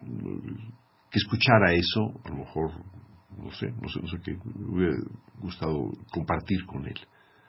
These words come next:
Y al, al morir, me llenó de, de profunda tristeza y me dediqué a, a escribir algo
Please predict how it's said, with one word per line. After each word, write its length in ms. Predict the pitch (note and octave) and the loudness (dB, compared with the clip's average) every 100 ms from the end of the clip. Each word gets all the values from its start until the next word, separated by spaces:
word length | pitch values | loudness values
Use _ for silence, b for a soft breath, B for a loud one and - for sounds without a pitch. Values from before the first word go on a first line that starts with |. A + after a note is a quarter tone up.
| b b b _ | b b b _
Y 240 | - - F#2 | -18 2 4
al, 200 | F2+ - | 6 4
al 140 | G#2+ | 6
morir, 500 | A2+ A#2 C3 D#3+ D#3+ - - - | 8 10 10 8 6 -2 -14 -14
me 420 | - C2 C#2 F#2 | -6 -4 2 4
llenó 320 | F2+ F2+ C3+ | 4 6 6
de, 540 | C#3 F2+ C#2 C#2 B1 - C#2+ | 8 8 6 0 -4 -6 -6
de 80 | D#2 | -2
profunda 420 | F#2 - C#3 C#3 | 0 4 4 6
tristeza 500 | G2+ F2 F#2+ F#2 A#2+ | 4 4 4 6 4
y 60 | |
me 120 | G#2 D#2+ | 4 4
dediqué 280 | D2+ - E2+ | 4 4 2
a, 380 | D#2 C#2+ C#2+ - | 2 -2 -6 -6
a 40 | |
escribir 500 | - - F#2+ D2+ D2+ | -6 -2 0 2 0
algo 300 | - C2+ D#2+ | 0 -2 -4